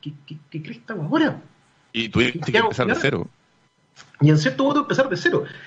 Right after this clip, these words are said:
Speaker 1: Y lo que hice fue, me, me fui de vuelta a estudiar y me fui a enfocar directamente en propiedad intelectual.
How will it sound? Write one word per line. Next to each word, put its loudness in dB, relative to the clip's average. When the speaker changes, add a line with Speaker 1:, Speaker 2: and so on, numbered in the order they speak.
Speaker 1:
Y 4
lo 6
que 4
hice 2
fue, 2
me, 2
me 2
fui 0
de 4
vuelta 2
a -4
estudiar 2
y 2
me 2
fui 0
a 0
enfocar 0
directamente 0
en -6
propiedad 2
intelectual. -2